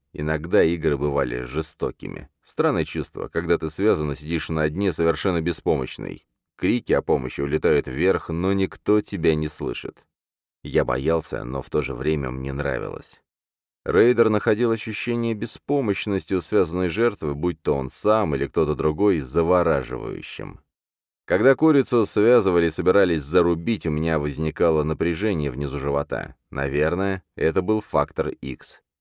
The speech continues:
Смерть в каких-то секундах. Они совершенно беспомощны. Иногда их связывали за ноги и подвешивали, а потом бросали на деревянную колоду.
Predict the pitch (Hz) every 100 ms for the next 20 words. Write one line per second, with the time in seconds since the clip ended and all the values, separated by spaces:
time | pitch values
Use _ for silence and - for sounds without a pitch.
0 | _ - - 82 101 92 - _ _ -
1 | 104 - 78 - - 78 71 64 58 -
2 | - _ _ _ _ _ _ - 110 117
3 | 127 117 131 120 117 107 - - 76 58
4 | - 52 50 - - 82 104 120 110 -
5 | 90 85 104 87 78 78 73 104 95 76
6 | 78 85 80 92 107 95 82 85 87 104
7 | 95 92 92 - 107 90 90 82 95 101
8 | 92 90 87 101 101 85 71 55 50